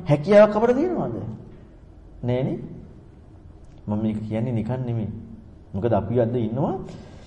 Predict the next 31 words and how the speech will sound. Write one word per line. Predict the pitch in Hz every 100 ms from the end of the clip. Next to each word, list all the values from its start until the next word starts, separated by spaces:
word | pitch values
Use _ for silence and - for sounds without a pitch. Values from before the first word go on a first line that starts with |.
| - -
අපි | 180 - 143
මහ | 131 104 147
ලොක්කෝ | 127 127 - 214 226
කියලා | 220 180
හිතාගෙන. | 131 - 101 92 - - - - - - - - - -
ඒක | - 107
මේ | 123
දේශනාවක් | 120 110 110 127 123 120
ඉගෙන | - 117
ගද්දි | 117 123
හොඳට | - 117 120
තේරෙයි. | 117 101 - - - - - - - - - -
ඒකයි | 104 123
මම | 120 104
මේක | 104 104
පැහැදිලි | 104 104 104 101
කරේ. | 104 87 - - - - - - - - -
එතකොට | 117 143 160
එහෙනම් | 165 160
හොඳට | 156 151 156
තේරුම් | 151 139 135 139
ගන්න | 135 139
ඕනේ | 151 185
රාහුල | 135 131 151
ස්වාමීන් | 147 151 147 151
වහන්සේ | 147 143 143 143
කවුද? | 139 147 180 - - - - - - - - - - - - - - -
අපි | - 143 214
කවුද | 202 127 110
කියන | 104 104
එකනේ. | 101 117 226